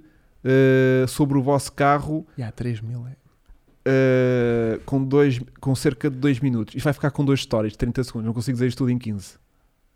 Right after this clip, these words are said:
Speaker 2: Três mil é bué, meu.
Speaker 1: <laughs> Estás a ter noção agora?
Speaker 2: Já estou. Porque eu estive a escrever para a revista e eu estava a escrever setecentos caracteres e já era página. Portanto,
Speaker 1: Vou fazer mil.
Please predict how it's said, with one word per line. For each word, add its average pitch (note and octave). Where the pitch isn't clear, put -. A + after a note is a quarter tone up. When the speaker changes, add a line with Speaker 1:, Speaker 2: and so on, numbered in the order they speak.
Speaker 2:
Três D#3
mil A#2+
é B2
bué, B2+
meu. F2+
Speaker 1:
<laughs> -
Estás F4+
a G3+
ter F#3+
noção E3+
agora? D3+
Speaker 2:
Já D3+
estou. C3+
Porque -
eu E3
estive E3
a -
escrever D#3
para D3
a -
revista A#2+
e -
eu -
estava C#3
a -
escrever C3
setecentos -
caracteres B2+
e B2+
já C3
era C#3+
página. A#2
Portanto, B2+
Speaker 1:
Vou B2
fazer B2+
mil. A2